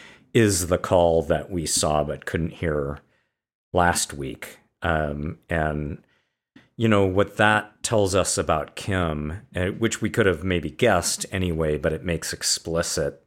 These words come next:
that, uh, the trauma that she experienced in Howard's death and that the responsibility and guilt she feels for it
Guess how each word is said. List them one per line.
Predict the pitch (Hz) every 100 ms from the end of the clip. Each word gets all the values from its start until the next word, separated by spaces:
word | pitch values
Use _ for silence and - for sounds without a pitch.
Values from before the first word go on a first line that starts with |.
| -
that, | 73 80 76 76 73 - _ - _ _ _ - - - _ _ _ _ _ -
uh, | 95 82 80 82 - -
the | 87 85 85 -
trauma | - - 120 120 95
that | 85 80
she | - 101
experienced | 82 - - 87 85 82 78 - - -
in | 82 78
Howard's | 73 87 85 78 -
death | 82 76 73 87
and | 73 73
that | 73 73 _
the | 87
responsibility | 73 73 - 76 - 80 143 135 104 90
and | 82
guilt | 92 92 -
she | - 80
feels | - 95 80 76
for | - - 87 78
it | 71 71